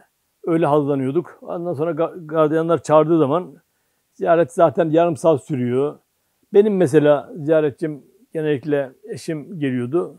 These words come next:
Samsun'dan gelmek bir gün önceden, e,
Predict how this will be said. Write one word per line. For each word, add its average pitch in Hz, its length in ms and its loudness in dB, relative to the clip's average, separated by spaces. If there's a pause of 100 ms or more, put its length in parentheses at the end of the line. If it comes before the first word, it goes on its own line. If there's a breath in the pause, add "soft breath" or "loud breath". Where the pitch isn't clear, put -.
Samsun'dan 165 760 -2 (260)
gelmek 165 400 -2
bir 202 220 -8
gün 190 140 0
önceden, 170 500 0 (680)
e, 156 60 -8